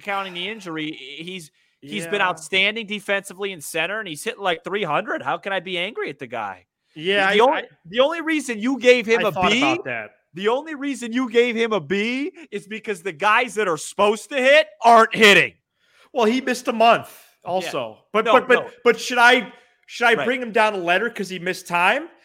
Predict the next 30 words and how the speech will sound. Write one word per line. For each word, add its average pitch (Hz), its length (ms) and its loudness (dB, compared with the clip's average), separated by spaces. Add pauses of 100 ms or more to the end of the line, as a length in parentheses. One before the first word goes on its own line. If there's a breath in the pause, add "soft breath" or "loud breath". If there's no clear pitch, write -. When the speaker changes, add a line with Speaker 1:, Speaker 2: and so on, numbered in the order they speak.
(120 soft breath)
Speaker 1:
Th-, 190 180 -8
Speaker 2:
He, 226 60 -6
Speaker 1:
th-, 202 120 -4
Speaker 2:
he's, 233 200 -4
Speaker 1:
th- 170 180 -20
Speaker 2:
he's 262 240 0
completed 254 640 0
his 208 240 0
makeup 220 420 2
work, 143 300 -2
has 170 200 2
he 170 100 -6
not? 196 340 4 (600)
Speaker 1:
Yeah, 214 320 -2
I, 208 260 -2
I, 202 360 -6 (140)
if, 180 200 -8
if 190 140 -10
we're 185 100 -10
counting 226 420 -8
games 196 340 -6
played 190 320 -6
as 170 120 -12
a 170 40 -14
major 165 320 -10
part, 170 360 -6
then 160 120 -10
I 147 100 -8
agree 135 380 -10
B. 117 400 -14